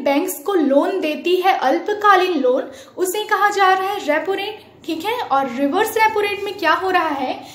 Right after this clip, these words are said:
कि जो आरबीआई है वो दूसरे banks से loan लेता है,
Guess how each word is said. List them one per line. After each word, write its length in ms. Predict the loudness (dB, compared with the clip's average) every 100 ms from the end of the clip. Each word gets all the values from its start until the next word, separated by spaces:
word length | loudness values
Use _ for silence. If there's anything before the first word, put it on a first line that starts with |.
| -14 -10
कि 140 | -6
जो 140 | -4
आरबीआई 840 | -4 -2 2 2 2 0 2 2 2
है 300 | 0 0 -2 -8 -18 _ _ _ _ _ _ _ _ _ _ _ _ _ -14
वो 320 | -2 0 0 -2 -4
दूसरे 540 | 0 0 0 0 0 0
banks 420 | -2 0 0 -4 -8 -2
से 140 | -2 0
loan 360 | 0 0 0 -2
लेता 320 | -4 -2 -2
है, 300 | -2 -8